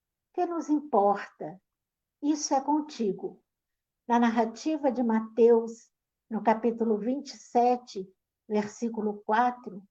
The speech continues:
a gente percebe o sangue inocente. O sangue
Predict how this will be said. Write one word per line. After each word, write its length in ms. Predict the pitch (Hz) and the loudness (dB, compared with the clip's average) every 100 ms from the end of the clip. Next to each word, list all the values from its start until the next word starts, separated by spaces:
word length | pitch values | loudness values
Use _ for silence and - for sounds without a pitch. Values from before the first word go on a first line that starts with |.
| _ _ _ _ _ _ _ _ _ | _ _ _ _ _ _ _ _ _
a 40 | 202 | -8
gente 280 | 254 262 254 | -6 -6 2
percebe 920 | 269 262 - 254 254 285 269 302 294 - _ _ _ - | 2 2 -2 0 2 2 0 -4 -4 -12 _ _ _ -14
o 60 | 233 | -14
sangue 840 | - - 269 285 254 269 269 - | -8 2 4 4 0 -4 -6 -6
inocente. 1000 | 247 247 240 - - 196 202 196 - - 185 _ _ _ _ _ _ | -2 0 0 -2 -4 -4 -6 -10 -14 -16 -16 _ _ _ _ _ _
O 120 | 240 | -18
sangue 680 | - - 285 320 302 311 | -6 2 2 2 -4 -6